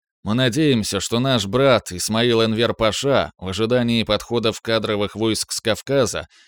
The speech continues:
нагонит во Фракию такое количество частей резерва, что вражеское наступление просто увязнет в липкой, как глина, людской массе.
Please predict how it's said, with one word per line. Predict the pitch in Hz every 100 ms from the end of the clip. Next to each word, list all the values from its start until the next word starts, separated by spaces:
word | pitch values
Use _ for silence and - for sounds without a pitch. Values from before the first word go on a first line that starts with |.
| _ -
нагонит | 104 107 131 120 107
во | 113
Фракию | - 123 117 120 113
такое | 110 - 151
количество | 123 117 113 101 101 101 95
частей | 110 101 110 98
резерва, | 107 98 101 78 65 - _ _
что | - 113
вражеское | 107 131 117 - 123
наступление | 117 117 - 113 135 131 107 98
просто | - 123 -
увязнет | 123 123 135 110 87 69 -
в | 92
липкой, | 117 117 113 104
как | 107 90
глина, | 107 117 107
людской | 104 107 - 107
массе. | 98 98 87 - -